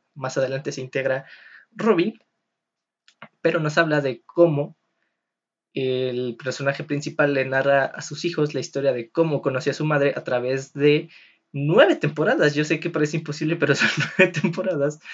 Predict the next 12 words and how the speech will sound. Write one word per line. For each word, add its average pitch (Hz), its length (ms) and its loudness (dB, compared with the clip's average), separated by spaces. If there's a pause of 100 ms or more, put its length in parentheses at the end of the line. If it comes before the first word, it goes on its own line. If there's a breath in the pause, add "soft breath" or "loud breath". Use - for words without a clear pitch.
(300 loud breath)
narrando 143 400 4
la 143 80 2
historia 135 240 -4
de 127 80 -8
cómo 131 200 -8
conoció 123 260 -10
a - 40 -20
tu 131 80 -18
madre. 127 280 -10 (1400)
Y 170 200 0
de 151 100 6
verdad, 139 440 4